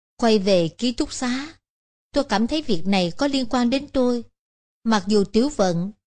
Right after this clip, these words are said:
dì Dượng đối với tôi một bề ghét bỏ, dùng toàn lời ác dành cho. Nhưng tôi là người học Phật, cần phải dùng thiện niệm và tâm từ bi mà đối với họ.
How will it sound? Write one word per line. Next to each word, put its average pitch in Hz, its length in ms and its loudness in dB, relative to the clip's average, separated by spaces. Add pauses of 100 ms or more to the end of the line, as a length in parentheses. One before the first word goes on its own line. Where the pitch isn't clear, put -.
dì 190 340 2
Dượng 185 420 0
đối 233 220 4
với 320 120 0
tôi 254 280 0
một 202 300 2
bề 185 220 2
ghét 220 340 -2
bỏ, 175 340 -2 (480)
dùng 214 380 4
toàn 202 200 4
lời 202 220 4
ác 262 360 -4
dành 180 320 0
cho. 220 320 -2 (600)
Nhưng 208 340 4 (100)
tôi 226 280 4
là 196 140 0
người 170 200 0
học 165 280 -4
Phật, 175 260 -4 (400)
cần 214 180 2
phải 269 120 0
dùng 214 320 2
thiện 202 280 4
niệm 190 300 2 (100)
và 196 140 0
tâm 269 280 -2
từ 190 220 0
bi 240 360 0 (180)
mà 202 160 0
đối 202 240 0
với 311 180 0
họ. 165 380 -2